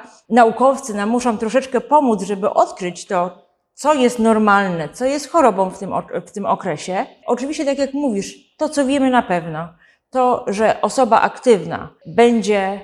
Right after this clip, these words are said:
częściej w tej grupie osób, które charakteryzują się pomyślne-,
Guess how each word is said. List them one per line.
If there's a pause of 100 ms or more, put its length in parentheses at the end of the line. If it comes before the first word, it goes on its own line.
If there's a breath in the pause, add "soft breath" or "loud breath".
(140)
częściej
w
tej
grupie (340 soft breath)
osób, (220)
które (640 loud breath)
charakteryzują
się
pomyślne-,